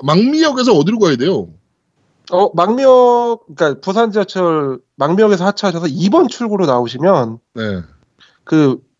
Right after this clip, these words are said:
Speaker 2: 나오시자마자 왼쪽 골목을 보시면 저희 이제 검은 건물이 보이실 거예요. 이 층짜리.
Speaker 1: 네. 네, 네, 네, 네, 네.
Speaker 2: 예, 거기 바로 옆입니다.
Speaker 1: 아,
Speaker 2: 예.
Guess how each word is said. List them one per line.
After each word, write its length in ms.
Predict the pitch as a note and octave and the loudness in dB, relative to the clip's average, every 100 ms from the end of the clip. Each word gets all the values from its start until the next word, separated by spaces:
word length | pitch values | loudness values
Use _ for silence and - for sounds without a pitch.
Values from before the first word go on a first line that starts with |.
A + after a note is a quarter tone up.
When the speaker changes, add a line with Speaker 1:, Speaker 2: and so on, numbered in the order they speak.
| _ _ | _ _
Speaker 2:
나오시자마자 920 | - D#3 G3 C4 B3 A#3+ G#3 C#3+ D#3 | -2 2 2 2 0 0 2 2 0
왼쪽 420 | C3+ C#3 F3 G#3 - | 0 -2 -4 -8 -8
골목을 420 | C#3+ E3 F3 D3 | -6 -2 0 -2
보시면 440 | C#3+ C3 C#3+ C#3 | -6 -8 -6 -6
저희 260 | B2+ B2+ B2+ | -4 -4 -4
이제 140 | A#2+ | -6
검은 340 | A#2+ G#3+ C4+ A#3+ | -2 0 2 0
건물이 360 | - C#3 D3+ | 0 -2 -2
보이실 320 | A2+ A#2+ A2+ A#2+ | -2 -4 -4 -8
거예요. 260 | - C#3+ | -4 -2
이 100 | C3+ | -4
층짜리. 720 | B2 - B2 A2+ A#2+ C3+ A#2 A2 | -6 -6 -2 0 0 0 0 0
Speaker 1:
네. 180 | A#2+ | -2
네, 0 | |
네, 180 | A2 G#2 | 0 -4
네, 180 | G2 F#2 | -4 -6
네, 180 | F2+ E2+ | -8 -10
네. 60 | D#2+ D#2 D#2 _ - | -16 -20 _ _ -18
Speaker 2:
예, 140 | - - - | -16 -14 -2
거기 360 | G#3+ B3+ A3+ - | 2 2 2 0
바로 240 | - G3+ D#3 | -2 2 2
옆입니다. 720 | C3+ E3 C#3 A2+ B2 A2 - | 0 -4 -4 -2 -4 -4 -8
Speaker 1:
아, 220 | G2 F#2+ F#2 F2 E2+ E2 - _ - - | -10 -8 -8 -10 -14 -20 -20 _ -18 -6
Speaker 2:
예. 160 | C3 | -2